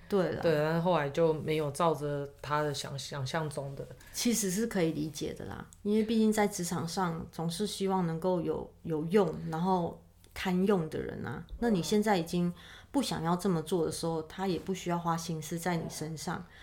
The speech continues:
Speaker 1: 可是在当下，其实我还没真正开始修的时候，我是看不懂的，所以我会有非常多的愤怒在我心里。
Speaker 2: 而且还有就是他们之前阿九有告诉过我，就是说他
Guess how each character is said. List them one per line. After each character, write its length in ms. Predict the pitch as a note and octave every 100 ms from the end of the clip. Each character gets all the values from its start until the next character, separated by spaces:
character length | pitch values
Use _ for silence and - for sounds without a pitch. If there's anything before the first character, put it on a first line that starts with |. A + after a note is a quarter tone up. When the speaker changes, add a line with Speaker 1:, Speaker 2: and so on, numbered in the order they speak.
| - -
Speaker 1:
可 140 | G#3
是 140 | C4+
在 140 | D4+ D4+
当 300 | D4 A3+ A3+
下， 240 | C4+ A3
其 140 | F3+ F3+
实 120 | E3+
我 220 | D#3+ C#3
还 220 | - E3+
没 260 | F3 E3+ D#3+
真 220 | - F3+
正 240 | F3+ F#3+
开 160 | E3+ D#3+
始 160 | D#3+ C#3+
修 260 | - D#3+
的 100 | D#3
时 160 | D#3 D#3+
候， 140 | D3+ D#3 - - - -
我 100 | E3
是 100 | -
看 220 | A3+ A3
不 100 | G#3
懂 260 | - A#2
的， 140 | - -
所 160 | - G3+
以 40 |
我 100 | F3
会 180 | D#3 G3
有 100 | D3+
非 340 | - - F3+
常 240 | F3 D#3+ D#3+
多 140 | E3
的 80 | D#3+
愤 260 | - F#3+ E3
怒 160 | E3+
在 160 | E3 D#3+
我 100 | -
心 280 | - D#3 E3
里。 160 | - - - F3
Speaker 2:
而 80 |
且 160 | F3 F3+
还 80 | D#3+
有 180 | D#3+ D3
就 160 | D#3+
是 400 | D#3 E3+ E3 D#3+ D#3+
他 140 | F#3+
们 360 | F#3+ E3+ D3+ C#3+ - - - - -
之 140 | A3
前 480 | F#3+ E3 D3+ D3+ D3 -
阿 100 | E3+
九 160 | E3
有 160 | D3 C#3+
告 240 | C#3+ D#3+
诉 180 | C3+ D#3+
过 140 | - D3+
我， 300 | C#3+ - -
就 120 | C#3+
是 100 | D3
说 260 | C#3 C#3+ C#3
他 320 | D3 C#3+